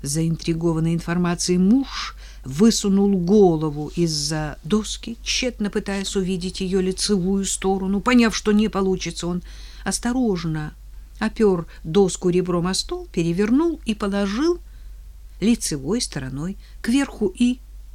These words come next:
застыл, узрев эту лицевую сторону. Было от чего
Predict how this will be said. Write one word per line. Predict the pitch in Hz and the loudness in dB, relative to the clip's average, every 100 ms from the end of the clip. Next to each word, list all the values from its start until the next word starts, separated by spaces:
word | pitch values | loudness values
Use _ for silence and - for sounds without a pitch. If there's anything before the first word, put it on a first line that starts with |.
| - - - - - - | -16 -16 -16 -18 -14 -4
застыл, | 143 185 214 - - - - - - 147 123 - - - - - - - - - - - - | 0 0 0 0 0 0 -4 -16 -8 -6 -6 -10 -14 -16 -18 -18 -18 -18 -16 -18 -16 -18 -10
узрев | - 160 147 156 151 139 - | -2 0 0 0 -2 -6 -6
эту | 180 190 - 269 - - - - - | -2 -2 -2 -10 -10 -16 -18 -14 -6
лицевую | 139 - - 131 139 175 185 - - - | -6 -6 -8 -6 -8 -8 -8 -12 -18 -16
сторону. | - - - 131 127 123 131 - - - - - - - - - - - - - - - - - - - - - - - - | -10 -10 -10 -12 -12 -14 -16 -16 -18 -18 -18 -18 -20 -18 -18 -18 -18 -18 -18 -18 -18 -16 -16 -16 -18 -18 -18 -18 -18 -18 -10
Было | 151 175 185 180 208 | 0 4 6 4 0
от | 202 - | -6 -8
чего | - - 151 160 202 | -10 -6 -4 -4 -6